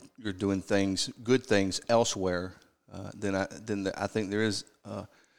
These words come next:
a time when you have to look at your priorities and, uh, and say, "Wait a minute, is that, you know, is that right?" There was, uh,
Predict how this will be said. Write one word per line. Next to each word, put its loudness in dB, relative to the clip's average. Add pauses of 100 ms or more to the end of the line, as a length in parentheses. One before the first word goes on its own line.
(220)
a -12
time 4
when 0
you 0
have 4
to -6
look -4
at -6
your -4
priorities -2 (500)
and, -8
uh, -6
and -6
say, -2
"Wait 0
a -4
minute, -6
is -8
that, 0 (880)
you -10
know, -2
is -4
that 2
right?" -4
There 0
was, 0
uh, 0